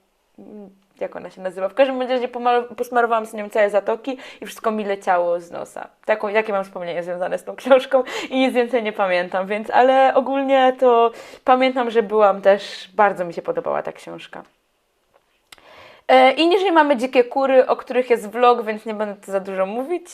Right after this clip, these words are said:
E, i mamy pierwszą i piątą część, nie wiem, gdzie się podziały trzy w środku. Em,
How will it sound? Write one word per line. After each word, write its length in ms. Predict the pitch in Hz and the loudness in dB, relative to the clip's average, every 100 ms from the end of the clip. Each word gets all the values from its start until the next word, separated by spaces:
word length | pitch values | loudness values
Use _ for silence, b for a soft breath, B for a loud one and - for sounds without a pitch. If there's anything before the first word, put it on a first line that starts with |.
| - | -6
E, 360 | 233 226 226 226 | -2 -2 -2 -6
i 120 | 240 | -6
mamy 220 | 254 254 | -4 -2
pierwszą 300 | 262 254 240 | -4 -4 -6
i 40 | |
piątą 280 | 233 220 214 | -6 -4 -6
część, 260 | 208 214 214 | -4 -6 -4
nie 80 | 202 | -6
wiem, 100 | 190 | -6
gdzie 80 | |
się 100 | 180 | -10
podziały 380 | 190 185 180 175 | -10 -2 0 0
trzy 220 | 180 - | -6 -12
w 60 | 175 | -12
środku. 520 | - 185 196 - 320 - B B B B B - | -4 -4 -4 -8 -8 -10 B B B B B -2
Em, 960 | 240 233 233 233 233 233 233 233 233 | 2 6 4 4 -2 -8 -10 -12 -12